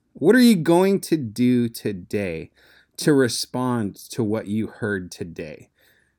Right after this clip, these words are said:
I mean, hello. It, is this not just the golden question to be asking yourself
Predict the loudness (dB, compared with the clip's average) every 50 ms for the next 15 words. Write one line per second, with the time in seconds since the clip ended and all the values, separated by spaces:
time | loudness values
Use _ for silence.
0 | _ _ -4 0 2 2 2 2 0 -2 -4 -6 -8 _ _ _ _ _ -20 -8
1 | -4 0 0 2 0 0 -2 -6 -14 _ _ _ _ _ _ -6 -6 -6 -6 -8
2 | _ _ _ _ _ _ 0 2 2 2 2 0 0 0 0 0 0 2 2 0
3 | -2 -4 -4 -2 -2 0 -2 -2 -4 -6 -2 0 0 0 0 0 -2 0 0 0
4 | 0 0 0 0 -2 -2 -4 -6 -8 -8 -6 -4 0 0 0 0 0 0 -2 -2
5 | -2 -4 -6 -8 -8 -8 -6 -2 -2 0 0 0 -2 -2 -2 0 0 0 -2